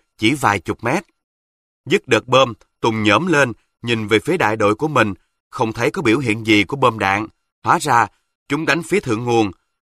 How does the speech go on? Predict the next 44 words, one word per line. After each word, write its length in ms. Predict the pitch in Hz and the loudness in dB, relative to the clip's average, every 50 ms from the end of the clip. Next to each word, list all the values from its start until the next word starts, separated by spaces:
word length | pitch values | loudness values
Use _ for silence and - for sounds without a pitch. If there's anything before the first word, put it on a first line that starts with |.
| _ _ | _ _
quả 180 | - 101 117 | 0 0 2
bom 280 | 139 139 127 123 120 113 | 2 2 2 2 2 0
rơi 200 | 104 117 120 120 | 0 0 0 2
gần 200 | 107 113 104 98 | 2 0 0 2
đó, 300 | 95 101 107 127 180 - - _ _ _ _ _ | 2 4 4 4 4 2 -2 _ _ _ _ _
chỉ 160 | - 107 107 | -2 0 0
là 140 | 147 160 131 | 0 0 0
bom 260 | 117 117 113 110 104 | 0 0 0 -2 -2
rớt. 240 | 107 120 151 208 - _ _ _ _ _ _ _ _ _ _ _ _ _ _ _ _ _ _ _ | 0 0 0 0 -2 _ _ _ _ _ _ _ _ _ _ _ _ _ _ _ _ _ _ _
Cậu 220 | - 110 117 123 | -2 0 0 0
vội 200 | 117 110 113 120 | 2 2 2 2
vàng 280 | 117 120 110 107 104 101 | 2 2 0 0 0 -2
thu 180 | 107 120 117 | -4 -4 -4
xếp 260 | 110 - - 185 196 - | -2 -2 -2 -4 -2 0
đồ 140 | 120 110 | 0 0
nghề, 280 | 104 104 110 110 107 101 - _ _ _ _ | 0 2 0 0 0 0 -2 _ _ _ _
định 180 | - 101 110 113 | -6 -6 -6 -4
chạy 220 | - 107 98 107 | -2 0 0 0
về 160 | 117 117 104 | 2 0 0
xe. 340 | 95 - 123 117 117 117 107 - _ _ _ _ _ _ _ _ _ _ _ _ | 0 0 0 0 0 0 -2 -4 _ _ _ _ _ _ _ _ _ _ _ _
Nhưng 240 | - 123 127 120 117 | -6 -4 -4 -4 -2
trong 180 | - 127 110 110 | -2 -4 -4 -2
cái 140 | - 143 165 | -2 -4 -2
không 240 | - 135 123 113 | 0 -2 -2 0
may, 240 | 113 117 117 113 101 - _ _ _ _ | 0 0 0 0 -2 -4 _ _ _ _
lại 240 | - 95 90 90 101 | -4 -2 0 0 0
có 140 | 95 - 139 | -2 -2 -4
cái 200 | - - 151 170 | -2 -2 -4 -2
may. 280 | 165 135 120 117 113 98 - _ _ _ _ _ _ _ _ _ | 0 0 0 0 0 -2 -6 _ _ _ _ _ _ _ _ _
Vừa 160 | 107 110 110 | 0 2 2
đứng 240 | 107 120 151 190 151 | 2 2 0 -2 -2
dậy, 240 | 117 104 104 110 107 - _ _ _ _ _ _ | 0 2 2 0 0 -4 _ _ _ _ _ _
cậu 140 | - 110 110 | -2 0 0
bỗng 240 | 107 101 107 147 170 | 2 0 0 -2 -2
nhìn 160 | 131 110 101 | -4 -6 -6
thấy 320 | 98 113 113 127 175 175 - _ _ _ _ | -4 -2 -2 0 0 -2 -4 _ _ _ _
cá 220 | - 120 117 160 190 | -4 -2 -2 -2 0
nổi 220 | 147 107 101 117 - | 0 0 0 0 0
trắng 200 | - 127 156 208 - | -2 -2 -2 -2 -4
cả 120 | 120 131 | -4 -4
sông. 300 | 139 - 143 131 127 113 95 _ _ _ _ _ _ _ - | -2 0 0 0 0 -2 -6 _ _ _ _ _ _ _ -6
Những 180 | 101 113 143 | -4 -4 -4
con 180 | - 139 127 113 | -2 -4 -4 -4
cá 340 | - 123 120 131 175 202 | -2 -2 0 0 0 -2